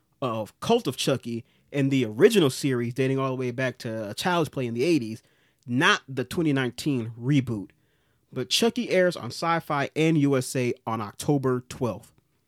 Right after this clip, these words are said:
Finally, the Starz drama Heels had its first trailer. Uh, the series go-, is gonna follow two brothers who star and run a small-time independent wrestling federation in Georgia, with one,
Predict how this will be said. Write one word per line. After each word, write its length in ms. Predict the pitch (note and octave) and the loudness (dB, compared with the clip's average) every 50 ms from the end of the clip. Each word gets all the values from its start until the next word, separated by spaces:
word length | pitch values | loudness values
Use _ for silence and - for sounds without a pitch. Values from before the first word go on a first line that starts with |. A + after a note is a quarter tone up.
| _ _ _ _ _ _ _ _ _ _ _ _ _ _ _ _ _ _ _ _ _ _ _ _ _ _ _ | _ _ _ _ _ _ _ _ _ _ _ _ _ _ _ _ _ _ _ _ _ _ _ _ _ _ _
Finally, 400 | - A3+ B3+ A#3+ G3 E3 C3+ B2 | 6 6 6 8 6 4 4 0
the 160 | B2 B2 C3+ | -2 -4 -6
Starz 420 | B2+ - - - E3 F3 F#3 F3+ C#3+ | -8 -8 -4 -2 0 2 2 2 0
drama 320 | B2 B2+ D#3 D#3 D3 C3 | -2 -2 -2 0 0 -2
Heels 640 | B2 - - - G#3 A3+ A3+ G3 E3 C3 A#2 - - - _ | -2 -6 -6 -4 -2 2 4 4 2 2 -2 -4 -10 -14 _
had 220 | - C3 C3 B2 | -8 -6 -6 -6
its 100 | A2+ - | -6 -8
first 260 | - - B2+ A#2 - | -6 -6 -6 -6 -6
trailer. 340 | - B2+ A#2 G2+ - - - - _ _ _ _ _ _ _ _ _ _ _ | -8 -8 -8 -8 -10 -12 -16 -20 _ _ _ _ _ _ _ _ _ _ _
Uh, 220 | - C3+ C3 B2+ B2+ | -2 0 2 2 2
the 100 | A#2+ B2 | 0 -2
series 480 | - - G#3 A3 A#3 A#3 A#3 A#3 G3+ | -2 2 2 2 2 2 -2 -4 -6
go-, 200 | - - D3 C3 | -4 -2 -2 0
is 80 | B2+ B2 | 0 0
gonna 180 | B2 C3+ C3+ B2 | -2 -2 -4 -4
follow 320 | - - C#3+ C3 A#2 A2+ | -4 -4 -4 -4 -4 -4
two 240 | - - - B3 A#3 | -6 -2 -2 0 2
brothers 460 | F3+ F#3+ F#3 E3+ E3+ E3+ E3 E3 - - | 2 2 2 2 2 -2 -4 -6 -8 -10
who 80 | C#3+ B2+ | -10 -8
star 500 | - - - D#3+ D#3 D#3+ D#3+ D#3 D3 - _ _ | -8 -6 -4 -4 -4 -4 -4 -6 -8 -10 _ _
and 300 | - C#3+ D#3 E3 D3 A#2+ | -2 0 0 0 0 -2
run 240 | C3+ D#3 D3 B2+ B2 - _ _ _ _ _ | -2 -2 -2 -4 -4 -8 _ _ _ _ _
a 80 | - G#2+ | -12 -10
small-time 920 | - - - C#3+ D3 D3+ D3+ D#3 - - E3 D3 C#3+ C#3+ C#3 C#3 C#3 C3 - _ _ _ _ _ _ | -10 -6 -4 -2 -2 -2 -2 -4 -6 -6 -8 -6 -6 -6 -6 -6 -6 -8 -8 _ _ _ _ _ _
independent 500 | D#3 D3+ D3 C#3 - - E3+ D3 C3 - | -4 -2 -2 -4 -2 -2 0 0 0 -2
wrestling 380 | - A#2+ C#3 D#3+ D#3 - C3 A#2+ | -2 0 0 0 0 0 -6 -6
federation 640 | - - C3+ A#2+ A2 A2 A#2 A#2+ - - A#2+ A2+ - - _ | -2 -2 -2 -2 -2 -4 -4 -6 -6 -6 -8 -8 -10 -4 _
in 220 | C#3+ C3+ C3 B2 | 0 2 2 0
Georgia, 560 | A2+ - - C#3+ C3 B2 A2 - A2 G#2 G2 - - _ _ _ _ _ _ _ | 0 -2 -2 0 0 0 -4 -6 -10 -12 -14 -16 -20 _ _ _ _ _ _ _
with 200 | - C3 B2 - | -4 -4 -4 -4
one, 400 | C3 B2 E3+ F#3 G3+ G#3+ B3 C4+ | -2 2 2 4 4 2 0 -2